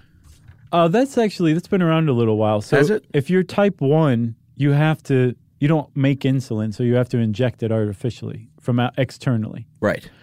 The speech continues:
Speaker 1: And there's, like, pumps that you can carry around or wear that are connected into your body that you just press a button and it, um, it delivers insulin. But you have to test to see how much you need at any given time.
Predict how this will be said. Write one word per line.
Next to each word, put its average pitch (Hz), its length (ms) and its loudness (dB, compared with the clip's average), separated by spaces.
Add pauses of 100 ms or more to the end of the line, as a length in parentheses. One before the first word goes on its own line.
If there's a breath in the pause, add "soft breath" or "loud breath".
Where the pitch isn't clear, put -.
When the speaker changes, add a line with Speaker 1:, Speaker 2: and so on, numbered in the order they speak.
(220 loud breath)
Speaker 1:
And 135 160 4
there's, 139 220 2
like, 131 220 0
pumps 196 400 -2
that 127 160 0
you 131 140 0
can 120 340 -2
carry 123 340 0
around 120 260 2
or 113 100 2
wear 117 360 2
that 110 240 -2 (320 soft breath)
are 123 100 2
connected 143 520 -2
into 127 160 0
your 110 120 0
body 131 360 0
that 120 120 0
you 131 140 -2
just 123 280 -8
press 135 220 -2
a 123 60 -2
button 113 520 -2 (640 soft breath)
and 113 480 0
it, 113 200 -2 (240)
um, 107 360 -4 (120)
it 120 240 -4
delivers 110 480 -2
insulin. 110 480 -6 (220 loud breath)
But 143 120 2
you 151 100 4
have 151 140 2
to 123 100 -4
test - 340 -4
to 123 60 -6
see 127 160 -4
how 123 120 0
much 120 220 -2
you 113 80 -4
need 113 200 0
at 104 120 -2
any 98 180 -8
given 101 320 -8
time. 113 360 -14